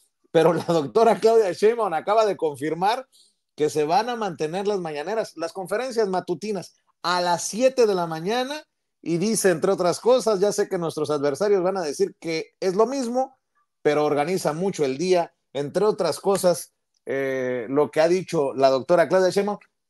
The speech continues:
para escuchar las opiniones de Jaime Hernández sobre esto, sobre lo del Mayo, sobre las acusaciones,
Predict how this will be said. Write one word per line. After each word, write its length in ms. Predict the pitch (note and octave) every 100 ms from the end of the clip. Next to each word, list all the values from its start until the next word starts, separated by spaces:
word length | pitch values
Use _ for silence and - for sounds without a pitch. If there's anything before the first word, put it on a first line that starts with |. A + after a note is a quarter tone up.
| _ _ _ - B2+
para 260 | D3+ D3 D3+
escuchar 680 | D3 D#3 C#3+ G3 G3 D#3+ _
las 200 | C#3 C#3+
opiniones 540 | D3 A2+ D3+ F3 E3+ C3+
de 140 | C#3
Jaime 320 | E3 E3+ D#3
Hernández 560 | C#3+ D#3+ F3 E3 D#3 _ _ _
sobre 560 | - D3 D3 D3+ F#3+
esto, 380 | G3 G3 G3 F#3+
sobre 420 | D#3+ D#3 D3+ D3
lo 180 | C#3+ C#3
del 200 | C#3 C#3
Mayo, 480 | D3 F#3 G3+ G3 F3+
sobre 320 | E3+ D#3 D3
las 160 | C#3+ C#3
acusaciones, 800 | C3+ C#3 C#3 C#3+ F#3 F3 -